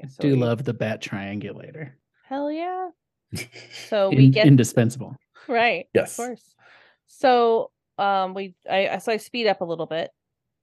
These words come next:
Speaker 3: Mm-hmm.
Speaker 2: and, like, hit those three bu-, and it's like the alarm's getting louder and louder.
Speaker 3: Yeah. So
Speaker 2: Yeah,
Speaker 3: what's, what's the
Speaker 2: uh,
Speaker 3: plan?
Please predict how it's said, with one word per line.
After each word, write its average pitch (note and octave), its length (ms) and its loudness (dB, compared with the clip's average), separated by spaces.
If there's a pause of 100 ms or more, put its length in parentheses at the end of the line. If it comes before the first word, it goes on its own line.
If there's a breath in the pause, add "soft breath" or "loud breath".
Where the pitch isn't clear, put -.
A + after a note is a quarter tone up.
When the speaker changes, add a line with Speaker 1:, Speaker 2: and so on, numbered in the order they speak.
(280)
Speaker 3:
Mm-hmm. A2 100 2
Speaker 2:
and, F3+ 220 2
like, E3+ 320 -14
hit F#3+ 220 -14
those E3+ 160 -6
three E3 140 -12
bu-, D#3+ 200 -4 (100)
and F3+ 200 -6
it's E3+ 120 -8 (120)
like E3+ 220 -4
the E3+ 100 -6
alarm's E3 280 -2
getting D3+ 220 -8
louder D3 260 -6
and C3 140 -10
louder. C3 380 -14 (560)
Speaker 3:
Yeah. - 240 -2 (2000 loud breath)
So G2 120 0
Speaker 2:
Yeah, F2+ 100 8
Speaker 3:
what's, E2+ 140 0
what's F#2+ 180 4
the F3+ 120 2
Speaker 2:
uh, - 40 -4
Speaker 3:
plan? D#2+ 440 2